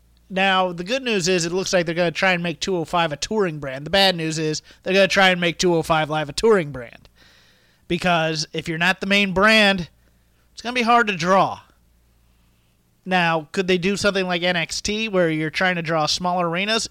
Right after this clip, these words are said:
You may wanna even draw even smaller arenas than N X T was at first.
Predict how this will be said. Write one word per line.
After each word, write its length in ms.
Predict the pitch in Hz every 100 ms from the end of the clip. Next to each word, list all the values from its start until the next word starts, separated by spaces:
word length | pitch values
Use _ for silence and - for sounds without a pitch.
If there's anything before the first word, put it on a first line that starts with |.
| -
You 140 | 214
may 140 | 294 302
wanna 200 | 247 202
even 400 | 190 175 165 147
draw 360 | 160 175 175
even 240 | 190 185 170
smaller 480 | - 180 180 175 156
arenas 300 | 165 160 147
than 140 | 151
N 120 | 156
X 180 | 143 -
T 200 | - 170
was 200 | 143 127
at 120 | 117
first. 360 | - 120 104